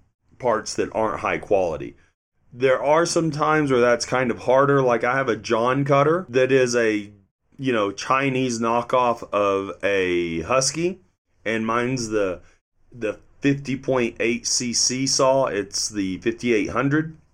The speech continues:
I love that saw. It's my favorite saw I own out of all of them, and that's kinda crazy considering I had it built from Gary Buxton. I had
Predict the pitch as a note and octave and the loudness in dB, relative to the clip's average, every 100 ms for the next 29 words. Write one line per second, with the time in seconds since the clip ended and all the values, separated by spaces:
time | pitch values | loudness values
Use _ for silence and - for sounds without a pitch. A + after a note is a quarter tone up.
0 | _ A2 G#2 F#2+ A2 C#3+ C#3+ D3 C#3+ - | _ -4 -4 0 2 2 2 2 0 -2
1 | C#3+ D3+ E3 - _ _ _ - A2+ F#2+ | 0 0 -2 -10 _ _ _ -10 -6 -6
2 | - - C#3+ D3 C#3 - C#3 B2+ A2+ G#2+ | -6 -2 0 2 0 0 2 4 4 2
3 | B2+ C#3 A#2 G#2 F2+ G2+ B2+ D3 D3 C#3 | 2 2 0 -2 0 4 6 4 2 0
4 | G#2 F#2+ F2 - A2+ G2+ - A#2+ C3 C#3+ | 0 -2 -4 -2 -2 -2 0 2 2 0
5 | C#3 G#2 G2 A2+ A2+ A2 G2+ - - - | -2 -4 0 2 2 0 -8 -16 -20 -16
6 | - A#2 C3+ C3+ A2 - G2 - C3 E3 | -6 -4 -2 -2 -4 -6 -6 2 4 4
7 | E3+ - C#3+ C3 A#2+ C3 C3 A#2+ B2 A#2+ | 2 -4 -2 0 0 2 2 2 0 0
8 | - B2+ A2+ F#2+ G#2 A2+ A2+ A2 G#2+ | -2 0 0 -2 -2 -2 -2 -2 -4